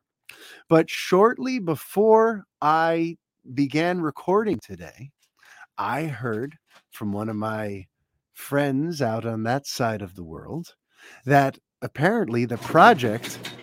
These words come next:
thanks, Rick <laughs> or Michelle. Um, so yeah, the door is closing, so I'm gonna have privacy in just a second. But, um, and there it is. Thank you for putting up with that.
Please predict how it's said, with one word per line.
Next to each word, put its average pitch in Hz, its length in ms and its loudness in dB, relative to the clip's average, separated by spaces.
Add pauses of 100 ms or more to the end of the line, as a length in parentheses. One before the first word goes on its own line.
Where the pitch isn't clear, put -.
(640)
thanks, 202 260 6
Rick 202 380 6 (480)
<laughs> - 540 -16
or 139 200 -2
Michelle. 156 420 -2 (540)
Um, 147 460 10
so 185 200 10
yeah, 202 120 12
the 165 100 6
door 220 220 12
is 240 80 8
closing, 185 480 6
so 170 100 6
I'm 175 100 4
gonna 180 140 4
have 165 200 4
privacy 170 520 4
in 147 80 0
just 175 240 0
a 127 40 -12
second. 143 420 -2 (880)
But, 143 240 4
um, 131 560 2 (1300)
and 156 1040 -4
there 127 180 -4
it 113 80 -6
is. 92 380 -14
Thank 214 300 -10
you 113 120 -8
for - 180 -18
putting 120 400 -8
up 95 140 -18
with 87 200 -20
that. 85 200 -20